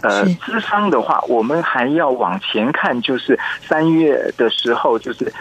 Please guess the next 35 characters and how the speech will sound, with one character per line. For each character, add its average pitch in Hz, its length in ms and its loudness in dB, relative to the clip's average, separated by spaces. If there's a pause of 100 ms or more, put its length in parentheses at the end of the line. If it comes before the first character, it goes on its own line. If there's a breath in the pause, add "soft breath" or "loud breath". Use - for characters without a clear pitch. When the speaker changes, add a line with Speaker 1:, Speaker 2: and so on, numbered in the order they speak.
(140 loud breath)
Speaker 1:
印 156 140 4
太 208 180 6
区 170 200 -2
域 285 180 2
保 - 220 0
卫、 147 240 2
Speaker 2:
嗯。 - 100 -4 (140)
Speaker 1:
宗 180 240 4
教 131 240 0
自 - 260 0
由、 104 220 2
公 156 260 -2
民 113 160 0
社 160 200 2
会 139 160 2
对 143 180 2
话， - 260 0
本 110 180 2
身 233 200 2
就 330 160 2
是 247 200 -2
这 - 140 0
个 120 120 2
治 202 160 0
理 110 200 0
机 117 300 -6
制。 - 260 0 (200)
Speaker 2:
是。 - 160 -4
Speaker 1:
那 190 200 6
这 311 60 2
个 392 100 2
治 - 160 0
理 247 140 -2
机 226 200 -4
制 262 260 0